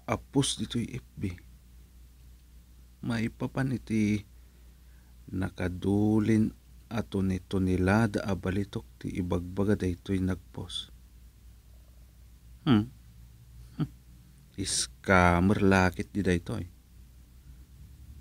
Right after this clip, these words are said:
Hmm. Mainayon pay dagita nga iskamer a demonio ditoy lubong.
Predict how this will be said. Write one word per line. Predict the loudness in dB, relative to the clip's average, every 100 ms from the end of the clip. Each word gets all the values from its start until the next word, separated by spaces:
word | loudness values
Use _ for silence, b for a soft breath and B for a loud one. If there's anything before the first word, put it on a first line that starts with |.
| -20 -20 -20 -20 -6 0
Hmm. | 0 0 -16 -20 -8 -6 -6 -10 b b b b b b -10 -2
Mainayon | 2 4 6 8 10 8 8
pay | 4 4
dagita | 6 6 6 6
nga | 6
iskamer | 4 0 4 8 10 10 8 6
a | -2 -4
demonio | -4 2 8 10 10 10
ditoy | 6 2 0 0
lubong. | -2 -2 -4 -10 -12